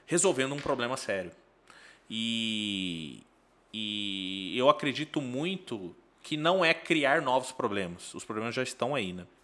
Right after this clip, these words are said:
O negócio é criar soluções pra esses problemas. Se for por tecnologia, melhor ainda. Você tem escala, você tem rentabilidade e tudo mais, né?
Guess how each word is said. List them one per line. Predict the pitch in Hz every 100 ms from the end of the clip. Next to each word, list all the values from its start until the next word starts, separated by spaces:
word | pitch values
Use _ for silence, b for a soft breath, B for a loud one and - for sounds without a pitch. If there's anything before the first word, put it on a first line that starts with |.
| b b b b
O | -
negócio | 120 113 123 135 151
é |
criar | - - 143 123 143
soluções | 170 - 160 151 - 123 135
pra | -
esses | 139 127 -
problemas. | 143 120 104 87 - B
Se | - -
for | - 196
por | 151
tecnologia, | 139 - 107 107 107 95 185 120 - -
melhor | 202 220
ainda. | 233 180
Você | - -
tem | 117
escala, | - - 131 139 101
você | - 98
tem | - 104 101
rentabilidade | 101 101 104 139 156 110 135 104 95
e |
tudo | - -
mais, | 113 87 90
né? | 98